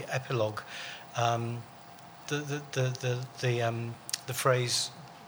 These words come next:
"Do not forget." We mustn't forget that if we forget, we as a, as, as a human race are lost. Um, and of course, there's the other question there of, do we forgive? Um, and Sophia,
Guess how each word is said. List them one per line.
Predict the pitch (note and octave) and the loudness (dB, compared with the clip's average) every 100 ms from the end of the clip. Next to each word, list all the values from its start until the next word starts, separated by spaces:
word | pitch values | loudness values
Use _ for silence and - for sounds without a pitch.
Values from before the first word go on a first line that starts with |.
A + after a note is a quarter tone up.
| - | -2
"Do | - | 4
not | B2+ C3 | 4 4
forget." | - C3+ D#3 G#2 - - - - - - - | 0 2 2 2 2 0 -2 -14 -18 -16 0
We | C3 | 4
mustn't | C3 D3+ - C3+ | 4 6 4 2
forget | - C3 A2+ - - | 2 4 4 0 -6
that | A#2 | -4
if | A#2 C3+ | -2 -2
we | |
forget, | B2 C3+ D3 D#3 - - - - - C3 | -2 4 6 6 2 0 -4 -10 -6 2
we | C3 C#3 C#3 C3+ C#3 - | 6 6 6 2 0 0
as | B2+ C#3+ | 2 2
a, | D3 C3+ | 0 2
as, | A#2+ - - | 4 4 2
as | B2+ | -2
a | |
human | A#2 - C#3+ C3 | 0 2 2 4
race | B2 A#2 - | 4 6 4
are | |
lost. | A#2 A2+ - - - - - - - - - | 2 0 0 0 2 0 -8 -8 -8 -10 0
Um, | A#2 A#2 A#2 A#2+ B2+ | 4 4 2 -2 0
and | B2+ | 2
of | |
course, | C3 D3+ | 2 4
there's | C#3 B2 | 4 6
the | C3 | 6
other | C3 C#3+ | 6 6
question | C3 B2 - | 4 4 4
there | A#2+ A#2 | 4 4
of, | A2+ G#2+ - | 4 -4 -4
do | B2+ | -2
we | A2+ | -2
forgive? | A2 - - C#3 G#2+ - - - - - - - | -4 -2 0 0 0 -8 -12 -10 -8 -8 -10 -2
Um, | A#2 A2+ A2+ A2 A#2 C#3+ | 2 2 0 -4 -6 -2
and | A#2+ A#2 | 0 0
Sophia, | A#2+ | 0